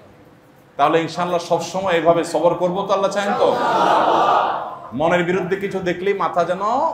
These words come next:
গরম হয়ে না যায়। হুদায়বিয়ার সন্ধিতে নবী সাল্লাল্লাহু আলাইহি ওয়াসাল্লাম এবং সাহাবীদের সবার মনের বিরুদ্ধে, বিরুদ্ধে সাহাবীদের সমস্ত চুক্তিগুলা ছিল কি ছিল না? এগুলো কি কেউ মানে যে আপনার দলের লোক আমার এখানে আসলে তারে ফেরত দিতে হবে,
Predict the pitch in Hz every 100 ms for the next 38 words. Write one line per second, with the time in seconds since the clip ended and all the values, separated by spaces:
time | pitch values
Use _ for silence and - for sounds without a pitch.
0 | 139 135 139 143 143 160 202 240 302 -
1 | - - - - 107 104 101 90 80 -
2 | - - - - - 160 214 214 226 226
3 | 214 220 220 202 208 220 220 214 214 208
4 | 208 196 202 196 214 208 202 202 214 202
5 | 202 208 196 240 185 214 185 254 208 214
6 | 220 - - - - 214 202 233 220 208
7 | 220 220 220 214 214 226 220 220 214 214
8 | 214 185 185 190 170 165 - - - -
9 | - - - - 175 202 202 208 220 208
10 | 196 214 202 - - - 196 175 170 196
11 | 180 190 190 180 185 180 185 160 190 190
12 | 190 190 175 - 185 175 190 190 214 190
13 | 208 196 185